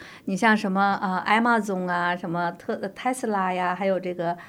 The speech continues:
呃，这个，这个，这个，呃，Nvidia 啊，看着它从几十块钱涨，涨，涨，涨，涨，涨到一千多，涨到三千多，然后分果，苹果呀，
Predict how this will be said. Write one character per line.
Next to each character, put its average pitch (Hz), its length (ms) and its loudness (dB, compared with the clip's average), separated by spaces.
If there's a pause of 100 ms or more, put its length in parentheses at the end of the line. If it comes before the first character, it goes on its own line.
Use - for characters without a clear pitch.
(220)
呃， 175 260 0
这 170 160 -4
个， 165 260 -2
这 170 140 -6
个， 170 180 -2
这 165 160 -6
个， 139 240 -2 (380)
呃， 180 260 0
Nvidia 220 600 2
啊， 180 340 2 (180)
看 311 240 8
着 240 120 6
它 202 180 6
从 214 300 4
几 208 180 0
十 208 100 -2
块 247 240 4
钱 190 300 0
涨， 196 140 -2
涨， 202 120 2
涨， 208 140 6
涨， 202 160 6
涨， 190 180 2
涨 185 180 2
到 190 100 4
一 226 100 2
千 214 300 4
多， 185 160 4
涨 175 160 2
到 196 100 6
三 277 280 8
千 208 260 4
多， 190 180 4
然 175 180 4
后 202 120 4
分 208 220 2
果， 180 300 -2
苹 220 280 4
果 190 260 0
呀， 170 180 6